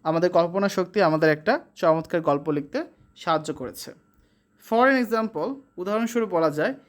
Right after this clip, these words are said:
"In our imagination we could be anything।" যে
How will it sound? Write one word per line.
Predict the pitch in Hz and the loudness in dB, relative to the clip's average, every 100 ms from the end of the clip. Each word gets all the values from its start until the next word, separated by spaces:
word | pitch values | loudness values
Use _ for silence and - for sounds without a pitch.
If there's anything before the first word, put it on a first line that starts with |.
| _ _ _ | _ _ _
"In | 202 | -4
our | 226 247 247 202 | 2 4 4 2
imagination | 208 190 202 214 - 208 180 | -2 -4 -4 -4 -4 -4 -4
we | 202 - | -6 -6
could | 247 208 | -8 -4
be | 233 226 | 0 0
anything।" | 233 233 127 - - _ _ - _ - | 0 -4 -10 -14 -20 _ _ -20 _ -10
যে | 170 175 233 | 4 6 6